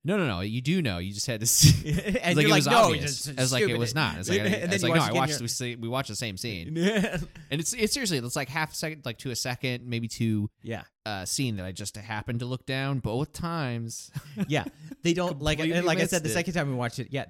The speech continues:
Speaker 2: they don't make this scene for you to be taking notes while you're watching it.
Speaker 1: No.
Speaker 2: <laughs> Uh, so now it's the, the fountain, Fountain Park.
Speaker 1: Yeah, so he found it.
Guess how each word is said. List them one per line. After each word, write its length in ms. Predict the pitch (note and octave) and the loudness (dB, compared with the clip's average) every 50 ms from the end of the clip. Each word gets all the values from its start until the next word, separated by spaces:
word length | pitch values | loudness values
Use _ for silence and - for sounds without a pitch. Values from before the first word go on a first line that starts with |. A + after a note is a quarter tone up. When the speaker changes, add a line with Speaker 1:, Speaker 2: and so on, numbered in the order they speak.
| - G2+ | -10 -8
Speaker 2:
they 80 | D3 | -6
don't 160 | D3 F3 G#3 | -4 -4 -4
make 180 | G3 F#3+ F#3 - | -4 -6 -6 -4
this 140 | - D3 - | -4 -6 -4
scene 180 | - E3 D#3+ | -4 -8 -8
for 160 | C3+ - - D3+ | -10 -8 -6 -6
you 80 | C#3 | -4
to 80 | B2+ A#2+ | -4 -4
be 80 | A2+ | -4
taking 260 | A2 - C3+ A#2 A2+ A2 | -2 -2 -2 -2 -2 -2
notes 260 | C3 C3 B2+ B2+ - | 0 0 0 0 -2
while 120 | A2+ G2+ G#2 | -4 -4 -4
you're 100 | G2+ F#2+ | -2 -2
watching 380 | G2 G2 G2 - - A2 E2+ | -2 -4 -4 -4 -6 -8 -6
it. 160 | D3 C#3 - | -6 -4 -2
Speaker 1:
No. 840 | D3+ F3+ B3+ B3+ - - C4 A3 - F#3+ G#3 A3+ - - - - F4+ - | 0 2 4 4 4 4 2 2 2 0 -4 -4 -2 -4 -6 -6 -8 -10
Speaker 2:
<laughs> 60 | A3+ - - - _ _ _ - - - - - - - | -16 -20 -20 -20 _ _ _ -20 -20 -20 -20 -12 -2 4
Uh, 340 | E3 E3 D#3+ D#3 D#3 D#3 D#3 - _ _ _ _ - - | 6 6 8 8 6 4 2 -2 _ _ _ _ -4 2
so 200 | - G#3+ G3+ G3 | 6 6 6 6
now 260 | F#3+ G3+ F#3+ G3+ G3 | 6 4 4 4 2
it's 180 | F3+ - - | 2 0 -4
the, 340 | - D3 D3 C#3+ B2+ B2 B2+ - - E3 - | -4 0 0 2 2 0 -2 -6 -12 -8 -6
the 100 | D3+ C3 | -6 -2
fountain, 480 | - E3 D3 C#3 A#2 - G#2+ E2 F2+ - _ _ _ - | 0 0 0 0 0 -4 -8 -10 -12 -16 _ _ _ 0
Fountain 300 | - C#3 C#3+ C#3+ D3 A#2 | 0 0 2 2 2 2
Park. 200 | - C#3+ A2+ C3 | 4 4 4 2
Speaker 1:
Yeah, 320 | C3+ C3 A#2 F#2+ D#2 E2+ | 2 0 -2 -4 -8 -10
so 340 | - - - A2 F2 E2 E2 | -12 -12 -12 -12 -12 -14 -14
he 120 | F#2 B2 B2 | -14 -14 -12
found 320 | - D3+ D3 D3 C#3 A#2 | -8 -8 -6 -6 -8 -8
it. 160 | F#2 F2+ F#2 | -12 -16 -18